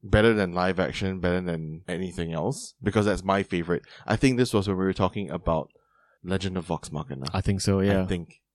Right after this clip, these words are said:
Speaker 2: Yeah. Or
Speaker 1: Yeah.
Speaker 2: slightly before that.
Speaker 1: Yeah, because
Speaker 2: Yeah.
Speaker 1: we haven't spoken about Invincible, have we?
Speaker 2: I don't think so.
Speaker 1: Yeah, so
Speaker 2: Yeah.
Speaker 1: we have, it, it might be in a private conversation between us in Invincible.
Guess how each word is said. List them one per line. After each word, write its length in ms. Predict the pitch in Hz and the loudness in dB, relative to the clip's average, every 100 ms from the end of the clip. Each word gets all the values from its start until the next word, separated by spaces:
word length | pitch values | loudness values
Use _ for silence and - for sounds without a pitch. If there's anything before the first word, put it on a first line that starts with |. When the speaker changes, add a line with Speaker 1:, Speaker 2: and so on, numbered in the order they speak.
| - | -2
Speaker 2:
Yeah. 260 | 101 95 98 _ _ _ _ | 2 2 0 _ _ _ _
Or 80 | 135 | 2
Speaker 1:
Yeah. 20 | |
Speaker 2:
slightly 320 | 123 147 143 160 | 4 4 2 4
before 300 | 113 113 98 | 4 4 4
that. 280 | 87 - - _ | 2 -4 -14 _
Speaker 1:
Yeah, 340 | - 95 87 80 | -6 -2 -2 -2
because 240 | 92 92 127 | -2 -2 0
Speaker 2:
Yeah. 40 | |
Speaker 1:
we 80 | 120 | 2
haven't 260 | 120 120 120 | 2 0 -4
spoken 340 | - 98 104 | -2 0 0
about 200 | 87 - | -2 -4
Invincible, 560 | 90 87 85 87 85 78 | -6 -8 -10 -8 -8 -6
have 200 | 82 78 | -8 -8
we? 160 | 69 - _ _ 101 | -10 -10 _ _ -6
Speaker 2:
I 40 | |
don't 140 | 95 | -4
think 140 | 92 104 | -2 -4
so. 200 | 98 95 - | -6 -8 -4
Speaker 1:
Yeah, 220 | 87 73 | -4 -4
so 160 | 87 | -2
Speaker 2:
Yeah. 60 | 85 | -2
Speaker 1:
we 140 | 87 85 | -2 -2
have, 220 | 87 78 76 | -4 -4 -4
it, 160 | 101 101 98 104 | -2 -2 -4 -2
it 140 | 107 - _ _ | -2 -6 _ _
might 300 | - 117 117 | -4 0 0
be 140 | 113 113 | 0 2
in 80 | 110 | 2
a 60 | |
private 300 | 104 110 120 | 2 2 2
conversation 520 | 113 104 95 98 101 | -2 -6 -2 -2 -2
between 260 | 95 98 90 | -6 -6 -4
us 160 | 87 - | -4 -6
in 100 | 95 | -10
Invincible. 600 | 92 90 - 101 165 | -8 -8 -8 2 2